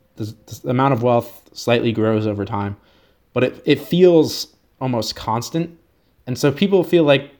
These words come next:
I feel like there's, like, this just pile of stuff out there, and it's just waiting to be divided up. But the reality is, it's in a constant state of production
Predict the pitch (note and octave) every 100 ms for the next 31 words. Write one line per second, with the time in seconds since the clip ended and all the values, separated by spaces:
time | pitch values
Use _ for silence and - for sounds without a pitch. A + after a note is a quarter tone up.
0 | _ B2 A#2+ C3 A#2+ A2 - _ _ -
1 | A#2 G#2+ A#2 G#2+ - A2 - A2+ - -
2 | _ _ _ _ _ _ _ _ _ _
3 | - - D3+ D3 C3+ B2+ - - G#2 -
4 | F#2 E2+ G2+ G2 - _ _ - A#2 A2+
5 | B2+ - - _ _ A#2 C3+ C#3 C#3 B2
6 | A#2 A2+ G#2+ G#2+ G#2 G2 D#2 - _ _
7 | _ _ _ _ _ _ - C3+ D3+ D#3+
8 | F#3+ G3+ F3+ E3+ D#3 A#2+ - _ _ _
9 | _ _ - C#3+ - - D#3 D3 C#3+ D#3
10 | E3 - D#3 - C3+ C3 A#2 G#2+ G2+ -
11 | _ _ _ _ _ _ _ _ _ -
12 | C3 A2+ A2 - A2+